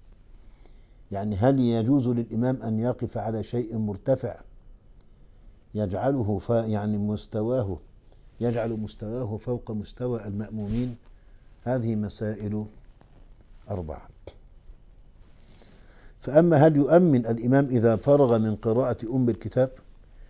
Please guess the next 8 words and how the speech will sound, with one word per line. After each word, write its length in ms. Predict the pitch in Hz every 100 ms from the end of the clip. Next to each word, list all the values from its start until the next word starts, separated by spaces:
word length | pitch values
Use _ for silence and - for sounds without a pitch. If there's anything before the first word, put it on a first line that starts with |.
| - -
فإن 300 | 123 143 139
مالكاً 460 | 123 135 151 127
ذهب 340 | 113 151 131 123
في 160 | 120
رواية 260 | 110 131 127
ابن 160 | 104 110
القاسم 480 | 101 135 135 120 110
عنه 340 | 139 139